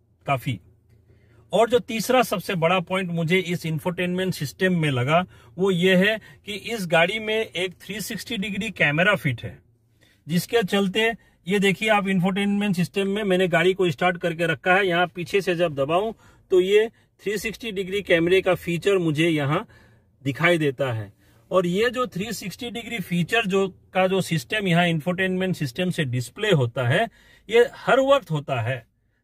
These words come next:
जब भी हम लोग गाड़ी को स्टार्ट करते हैं या फिर जब भी हम लोग गाड़ी को बैक करते हैं या बैक गियर लगाते हैं, तब ये चालू हो जाती है। लेकिन जब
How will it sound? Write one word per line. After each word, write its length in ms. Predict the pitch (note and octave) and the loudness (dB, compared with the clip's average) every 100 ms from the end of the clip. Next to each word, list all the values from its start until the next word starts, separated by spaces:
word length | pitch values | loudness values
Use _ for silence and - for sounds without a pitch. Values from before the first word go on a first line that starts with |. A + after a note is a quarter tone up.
| _ | _
जब 220 | F#3+ F#3 | -2 0
भी 120 | G3+ | 2
हम 160 | A#3 G#3 | 2 2
लोग 160 | G3+ E3+ | -2 0
गाड़ी 260 | D3+ F3 | 0 0
को 180 | F3+ E3 | -2 -4
स्टार्ट 320 | A#2+ C#3+ D3+ | -2 -2 0
करते 340 | - E3+ F#3 G3+ | 0 0 0 -2
हैं 200 | A3+ C#4+ _ _ _ _ _ _ _ _ _ _ D#3+ | -2 -6 _ _ _ _ _ _ _ _ _ _ 0
या 180 | G3 | 2
फिर 260 | G3+ A#3+ B3 - _ B2 | 2 0 -4 -8 _ 0
जब 220 | F3 F3+ | 2 2
भी 120 | A#3+ | 0
हम 180 | F#3 F3+ | 2 2
लोग 160 | G3 E3+ | 0 0
गाड़ी 280 | D3 E3 | 0 0
को 140 | F#3 F#3 | 0 -2
बैक 300 | B2 C#3+ D#3+ - | 0 -2 -2 -2
करते 280 | D#3 F3+ | -2 0
हैं 120 | E3+ F#3 | 0 2
या 280 | D#3+ G3 C#4 _ _ _ _ _ _ _ _ _ _ _ D3 | 2 0 -2 _ _ _ _ _ _ _ _ _ _ _ 2
बैक 240 | E3 E3+ | 4 4
गियर 220 | E3 G#3+ | 2 2
लगाते 420 | G3 C#3 A2+ A2 A2 | 2 2 0 -4 -8
हैं, 160 | E2 - _ _ _ _ _ _ - | -10 -20 _ _ _ _ _ _ -2
तब 120 | E3+ | 2
ये 100 | F#3+ | 2
चालू 280 | F#3+ G3+ C#4 | 2 2 2
हो 100 | G#3 | 2
जाती 300 | B2+ - F#2 | -2 -8 -20
है। 140 | - _ _ _ _ _ _ _ - | -20 _ _ _ _ _ _ _ -4
लेकिन 600 | E3+ A3+ C4 C4 F#3+ A2 _ _ _ _ | 6 6 6 2 -4 -6 _ _ _ _
जब 240 | C3+ G#3+ | -2 -2